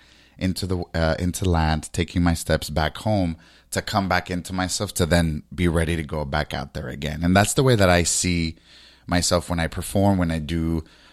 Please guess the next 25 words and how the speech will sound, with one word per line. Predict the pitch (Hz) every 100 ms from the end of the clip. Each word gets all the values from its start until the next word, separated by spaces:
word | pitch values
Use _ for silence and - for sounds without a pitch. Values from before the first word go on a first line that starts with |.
| _
um, | - 82 78 76
speaking | - 110 117 120
engagements | 95 82 82 80 - 80 -
or | 80
storytelling. | - 95 110 110 - 85 82 82
I, | 87 85 82 78 - - _ _ _
I, | - -
I | 92
see | - 101
myself | 101 92 90
as | 90
going | 85 85 87 87
into | 82 -
an | 80 82
ocean | 80 85 - 110 127 131 _ _
where | - 90 85 80 80 78 - _ _ _ _ _ _ -
there's | 98 87
so | - 110
many | 104 101
possibilities | 95 87 - 80 82 87 95 87
of, | 85 -
of | - 78
connections | - 85 - - 80 -
with | -
people. | - 73 - -